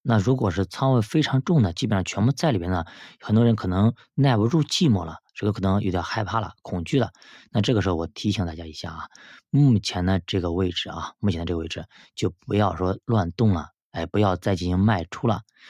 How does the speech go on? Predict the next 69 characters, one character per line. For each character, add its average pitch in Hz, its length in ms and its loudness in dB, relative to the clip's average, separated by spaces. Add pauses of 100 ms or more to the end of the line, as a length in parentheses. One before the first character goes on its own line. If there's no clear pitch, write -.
(240)
即 113 160 0
便 123 220 4
再 135 220 0
调 98 180 -2
整， 85 180 -4 (220)
空 117 300 4
间 117 320 2 (100)
也 92 200 -4
不 95 200 -2
会 101 160 4
很 - 280 -8
大 107 200 -2
了， 87 140 -10 (420)
已 113 100 0
经 113 160 4
没 107 260 6
有 98 300 4 (120)
波 131 200 4
段 120 160 2
空 113 220 2
间 - 160 2
了。 110 140 0 (520)
即 - 160 2
便 156 220 6
你 101 80 6
之 - 220 0
前 107 280 0 (140)
拿 98 160 0
了 123 80 2
那 113 220 4
些 123 80 4
热 156 180 4
门 107 100 6
产 95 220 -2
品， 87 160 -4 (320)
这 127 100 0
个 98 120 2
时 - 100 -4
候 80 220 -2
也 - 100 -8
不 82 120 -4
要 95 100 2
卖 95 180 0
了， 82 120 -6 (280)
先 107 220 2
拿 90 160 0
着 117 100 2
就 104 100 0
好 - 200 -6
了。 - 100 -14 (200)
哎， 87 220 -8
这 147 100 2
个 104 140 0
时 - 140 -4
候 92 80 0
你 87 100 -4
如 92 140 -4
果 92 180 -2
真 151 160 4
是 - 120 0
割 110 180 -2
肉 101 120 4
走 87 200 -6
了， 80 140 -8 (200)
就 - 140 -6
太 113 260 -2
可 - 240 -10
惜 - 180 -2
了。 120 120 0